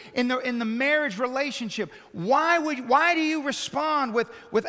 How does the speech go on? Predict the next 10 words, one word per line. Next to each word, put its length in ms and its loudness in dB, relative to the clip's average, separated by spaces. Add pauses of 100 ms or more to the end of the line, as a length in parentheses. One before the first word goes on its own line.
anger 440 2
and 140 -2
frustration? 920 0
And 160 -2 (960)
did, 160 2
were 120 4
you 240 2
really 720 2 (160)
under 320 0
the, 320 0